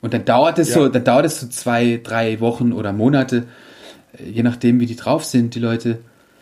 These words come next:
Speaker 1: bis man sich dran gewöhnt, dass man jetzt so im, im Fokus steht.
Speaker 2: Ja, ich hab mir grad noch mal, äh,
Speaker 1: Du
Speaker 2: ähm,
Speaker 1: machst irgendwas, ne? Ich seh dich doch auf dem Monitor hier, dass du
Speaker 2: Ja, ich,
Speaker 1: beschäftigst dich mit
Speaker 2: ähm,
Speaker 1: ganz anderen Dingen. Wem schreibst du nebenher?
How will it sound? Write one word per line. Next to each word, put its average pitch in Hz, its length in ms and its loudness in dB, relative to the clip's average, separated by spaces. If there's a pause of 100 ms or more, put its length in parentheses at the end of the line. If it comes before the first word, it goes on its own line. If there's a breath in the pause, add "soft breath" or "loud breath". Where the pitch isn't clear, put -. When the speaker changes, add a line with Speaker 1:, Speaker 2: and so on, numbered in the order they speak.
(220 soft breath)
Speaker 1:
bis 120 180 -2
man 120 100 2
sich 113 160 -6
dran 117 200 -4
gewöhnt, 110 540 0 (520)
dass 107 200 -6
man 104 140 -4
jetzt 101 300 -6
so 101 140 -6
im, 95 340 -10 (200)
im 104 140 -10
Fokus 120 440 -6
steht. 98 320 -8 (1500 soft breath)
Speaker 2:
Ja, 101 380 0 (300 loud breath)
ich 131 200 -4
hab 143 240 0
mir 151 200 -2
grad 135 260 -2
noch 139 140 -4
mal, 127 920 -2
äh, - 40 -10
Speaker 1:
Du 143 60 2
Speaker 2:
ähm, 131 60 4
Speaker 1:
machst 151 280 0
irgendwas, 202 440 2
ne? 151 80 2
Ich 156 180 -4
seh 170 160 0
dich 185 180 -6
doch - 240 -2
auf 120 140 -8
dem 120 140 0
Monitor 151 380 0
hier, 143 180 0
dass 110 160 -8
du 120 200 -10
Speaker 2:
Ja, 135 240 -2
ich, 139 60 -2
Speaker 1:
beschäftigst 151 460 -2
dich 131 120 0
mit 131 100 0
Speaker 2:
ähm, 131 60 -6
Speaker 1:
ganz 143 220 0
anderen 127 380 -2
Dingen. 113 280 -4
Wem 147 140 0
schreibst 117 460 -4
du 101 60 -4
nebenher? 95 480 -8